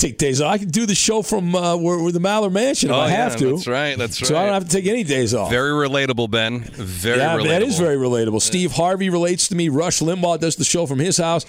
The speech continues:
Speaker 2: Yeah.
Speaker 1: Very relatable.
Speaker 2: Yeah. You know what's relatable is the figures that they make. Seven, eight, nine, ten figures. Yeah, and Ben Maller, right
Speaker 1: Yeah.
Speaker 2: up there. Elite.
Speaker 1: Uh, yeah. Uh, Emiliano from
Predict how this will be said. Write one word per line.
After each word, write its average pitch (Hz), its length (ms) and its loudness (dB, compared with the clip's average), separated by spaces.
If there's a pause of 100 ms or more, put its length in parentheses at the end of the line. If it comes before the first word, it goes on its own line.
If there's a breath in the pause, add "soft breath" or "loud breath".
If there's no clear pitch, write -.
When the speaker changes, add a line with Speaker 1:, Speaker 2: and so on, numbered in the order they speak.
Speaker 2:
Yeah. 101 160 -4
Speaker 1:
Very 233 200 2
relatable. 147 440 0
Speaker 2:
Yeah. 95 260 -4 (140)
You 120 80 -4
know 139 80 0
what's 156 160 -2
relatable 113 500 -2
is 95 80 -6
the 90 80 -8
figures 101 400 -4
that 90 120 -6
they 98 100 -4
make. 87 240 -6
Seven, 113 400 -4
eight, 107 240 -6
nine, 101 300 -4
ten 98 220 -6
figures. 92 440 -6
Yeah, 92 280 -4
and 90 120 -10
Ben 101 140 -6
Maller, 113 460 -6
right - 0 - (920 loud breath)
Speaker 1:
Yeah. 117 220 0
Speaker 2:
up - 100 -10
there. 107 220 -4 (100)
Elite. 127 320 -4 (1080 loud breath)
Speaker 1:
Uh, 139 480 0
yeah. 175 220 -2 (500 loud breath)
Uh, 160 560 0
Emiliano 214 1400 0
from 151 360 -2